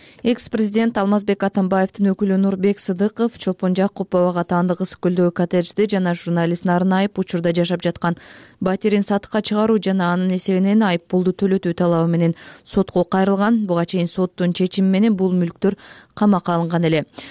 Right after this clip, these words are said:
Башкы прокурордун мурдагы президент Алмазбек Атамбаевдин ар намысына коргоо боюнча арызына ылайык, Зануза Кежи сайтынын жалпысынан жыйырма жети миллион сом өндүрүү тууралуу соттун чечими чыккан. Өлкөдөгү жана эл аралык уюмдар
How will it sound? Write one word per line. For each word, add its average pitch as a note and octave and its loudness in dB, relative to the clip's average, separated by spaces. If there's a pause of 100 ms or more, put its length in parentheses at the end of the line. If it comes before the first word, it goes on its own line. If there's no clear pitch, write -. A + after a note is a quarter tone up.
(160)
Башкы A3 0
прокурордун G3 0
мурдагы F#3+ 0
президент F#3 -2
Алмазбек F#3 0
Атамбаевдин E3+ 0
ар E3 2
намысына E3+ 0
коргоо F3 0
боюнча E3+ 2
арызына E3+ 0
ылайык, F3+ 2 (360)
Зануза F#3 2
Кежи G3 0
сайтынын F3+ -2
жалпысынан F3 0 (100)
жыйырма F#3 2
жети F3+ 0
миллион F3+ 2
сом G3 2
өндүрүү F3+ 2
тууралуу F3 2 (260)
соттун F#3+ 0
чечими F#3+ 0
чыккан. A3 0
Өлкөдөгү E3+ -2
жана E3 2
эл E3 2
аралык D#3+ 0
уюмдар F3 0